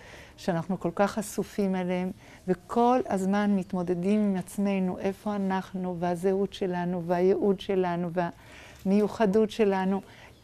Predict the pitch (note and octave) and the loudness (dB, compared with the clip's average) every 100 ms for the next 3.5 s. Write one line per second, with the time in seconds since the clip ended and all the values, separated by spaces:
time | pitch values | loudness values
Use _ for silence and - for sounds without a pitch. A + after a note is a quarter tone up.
0 | - - - - - - G3+ F#3+ - G3+ | -20 -20 -20 -20 -20 -8 -2 -2 2 2
1 | G3 - F#3 F#3+ - C#4 D#4 D4 - - | 0 -2 -4 -4 2 4 4 2 -4 -16
2 | - - - - - - - G#3 G3 F#3+ | -20 -20 -20 -20 -20 -10 2 4 4 6
3 | A#3 G#3+ G3+ G3 A#3 | 6 6 4 2 2